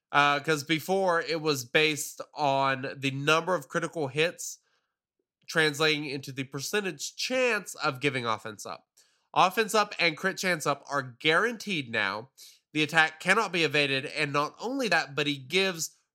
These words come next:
protection up now based on the number of critical hits. So they kinda kept that, you know, something that happens for the number of critical hits on this A O E,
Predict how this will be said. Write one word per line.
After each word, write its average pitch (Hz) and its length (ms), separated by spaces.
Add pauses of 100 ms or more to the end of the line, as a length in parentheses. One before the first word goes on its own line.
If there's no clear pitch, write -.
(100)
protection 156 720
up 226 340
now 123 480
based 143 320
on 127 100
the 123 80
number 113 240
of 101 120
critical 101 420
hits. 101 280
So 135 440 (280)
they 147 100
kinda 185 280
kept 196 580
that, 143 520 (520)
you 143 120
know, 127 640 (340)
something 165 420
that 135 100
happens 151 840
for 151 200
the 139 140
number 143 260
of 135 140
critical 147 380
hits 143 340
on 151 220
this 165 200
A 175 180
O 175 160
E, 185 220